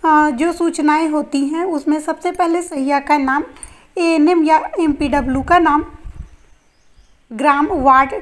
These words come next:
टोला का नाम, उप स्वास्थ्य केंद्र का नाम, प्राथमिक स्वास्थ्य केंद्र का नाम, नगरीय प्राथमिक स्वास्थ्य केंद्र का नाम, ये अंकित करना है सामान्य जानकारी में।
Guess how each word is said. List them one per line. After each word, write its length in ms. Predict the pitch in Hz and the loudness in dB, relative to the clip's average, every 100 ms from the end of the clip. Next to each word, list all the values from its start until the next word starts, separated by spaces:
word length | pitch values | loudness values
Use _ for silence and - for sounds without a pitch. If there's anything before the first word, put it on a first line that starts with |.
| - | -4
टोला 280 | 320 294 247 | -4 -2 -2
का 180 | - 349 | 2 2
नाम, 340 | 277 214 214 285 - | 2 -2 -8 -12 -6
उप 160 | 359 381 | -4 -4
स्वास्थ्य 380 | - 381 381 - | 2 2 2 -4
केंद्र 220 | 381 392 | -4 -4
का 160 | 392 403 | -2 0
नाम, 180 | 381 392 | 0 -2
प्राथमिक 720 | - - 370 359 359 415 453 | -6 -4 2 4 2 -6 -6
स्वास्थ्य 380 | - 285 277 302 | -2 0 -2 -6
केंद्र 320 | 285 262 277 | -4 -4 0
का 180 | 370 339 | 2 2
नाम, 240 | 269 302 - - - - | 2 -2 -10 -20 -8 0
नगरीय 520 | 285 349 349 349 359 | 2 2 2 0 0
प्राथमिक 540 | 403 330 294 294 339 339 | 0 0 0 0 -4 -2
स्वास्थ्य 340 | 302 269 302 | -2 -2 -4
केंद्र 300 | 302 254 247 | -6 -6 -4
का 160 | 254 311 | -2 -2
नाम, 240 | 269 214 - - - 233 | -2 -8 -16 -20 -20 -10
ये 140 | 294 | -6
अंकित 380 | 339 262 320 302 | -4 -6 -10 -6
करना 260 | 302 285 320 | -4 -2 -2
है 180 | 381 | -6
सामान्य 500 | 427 415 392 339 277 | -2 0 2 2 0
जानकारी 520 | 262 262 240 254 247 233 | 0 -2 -2 -6 -6 -6
में। 240 | 233 | -8